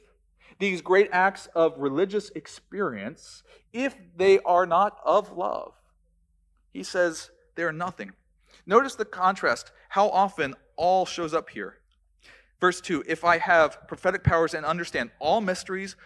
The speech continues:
all knowledge, have all faith, if I give away all I have and deliver up my body to be fully consumed, but if I don't have love, I am nothing. Notice that Paul doesn't say, without love, it's not quite enough.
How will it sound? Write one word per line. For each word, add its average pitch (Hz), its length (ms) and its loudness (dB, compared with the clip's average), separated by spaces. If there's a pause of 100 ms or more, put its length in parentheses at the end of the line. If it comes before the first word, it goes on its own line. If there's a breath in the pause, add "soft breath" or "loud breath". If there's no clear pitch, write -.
(200 soft breath)
all 208 260 6
knowledge, 160 400 4
have 139 200 -4 (180)
all 202 260 4
faith, 139 420 -2 (1080 soft breath)
if - 100 -2
I 190 100 8
give 185 180 4
away 185 220 2 (120)
all 220 300 4
I 202 100 4
have 190 460 2 (180 loud breath)
and 165 140 -8
deliver 196 400 4
up 214 100 -2
my 180 160 2
body 185 440 -2
to 190 120 -12
be 185 160 -10
fully 214 460 -6
consumed, 190 880 -14 (1600)
but - 60 -20
if - 60 -8
I 165 60 -4
don't 202 200 -10
have 170 300 -8
love, 139 440 -2 (180)
I 135 120 -8
am 123 240 -12
nothing. 135 380 -14 (1600)
Notice 196 200 -2
that - 160 -10
Paul 208 180 -2
doesn't 185 260 -8
say, 180 280 -4
without 160 420 -4
love, 151 260 0
it's 143 200 -14
not 160 220 -2
quite 151 360 -4
enough. 123 380 -10